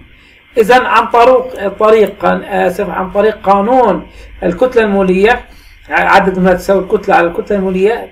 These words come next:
نجد أن الكتلة تساوي عدد المولات الإيثانول ضرب كتلة المولية للإيثانول. طبعا عدد المولات الإيثانول، آه، قا-، جبناها سبعة ونصف ضرب كتلة المولية للإيثانول ستة وأربعون، فيكون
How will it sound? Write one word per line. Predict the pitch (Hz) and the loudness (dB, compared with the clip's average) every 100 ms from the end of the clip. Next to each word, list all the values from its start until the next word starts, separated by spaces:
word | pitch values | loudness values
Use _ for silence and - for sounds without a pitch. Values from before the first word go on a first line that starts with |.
| 208 | -4
نجد | 233 208 180 | -4 -4 -6
أن | 190 | -4
الكتلة | 185 185 226 196 | -4 -4 -4 -4
تساوي | - 208 202 190 | -4 0 2 2
عدد | 208 202 | 0 -4
المولات | 196 190 185 175 | -4 -2 -2 -2
الإيثانول | 185 202 196 208 208 220 196 | -6 -6 -4 -4 -4 -4 0
ضرب | 190 190 190 | 0 0 -6
كتلة | 185 190 | -6 -6
المولية | 147 135 143 | -6 -6 -8
للإيثانول. | 180 190 214 190 175 - - - - | -8 -8 -6 -6 -8 -10 -20 -20 -8
طبعا | 196 170 190 | -4 2 2
عدد | 190 262 247 233 | 4 4 4 2
المولات | 220 220 196 202 | 0 0 0 -4
الإيثانول، | 208 185 202 185 180 | -6 -4 -2 -2 -4
آه، | - 185 180 | -8 -10 -4
قا-، | 214 185 | -4 -2
جبناها | 175 185 196 | -2 -2 -2
سبعة | 170 196 170 156 | -2 -2 0 0
ونصف | 165 220 - | -2 -8 -6
ضرب | 190 208 - 214 | 0 0 -2 -8
كتلة | - 190 | -4 -4
المولية | 180 170 170 165 165 - - _ _ _ _ _ _ _ _ - | -2 -2 -2 -2 -4 -8 -20 _ _ _ _ _ _ _ _ -12
للإيثانول | 170 196 185 180 175 180 | -10 -6 -2 -2 -2 -4
ستة | 180 160 | -4 -4
وأربعون، | 156 175 196 | -4 -6 -6
فيكون | 190 175 - 185 190 | -4 -6 -4 -6 -6